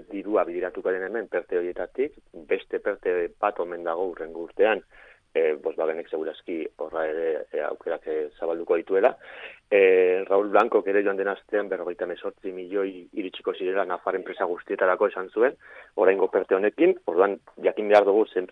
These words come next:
zen diru etortzen den, eh, planta honetarako, elektrifikaziorako eta ze lanekin hasiko diren.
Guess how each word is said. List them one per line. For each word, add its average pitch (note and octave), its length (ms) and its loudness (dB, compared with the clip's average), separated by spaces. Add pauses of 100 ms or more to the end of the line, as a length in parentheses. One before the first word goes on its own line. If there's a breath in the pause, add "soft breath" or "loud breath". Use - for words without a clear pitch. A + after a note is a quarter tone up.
zen G2+ 260 -4
diru A2 240 -4 (280)
etortzen G#2+ 540 2
den, A2+ 220 0 (180)
eh, F2 140 -2
planta F#2+ 320 0
honetarako, G2 380 2
elektrifikaziorako F#2+ 760 -4
eta G2 180 -4
ze G2 120 -6
lanekin F2+ 380 -6
hasiko E2+ 280 -8
diren. D#2+ 180 -4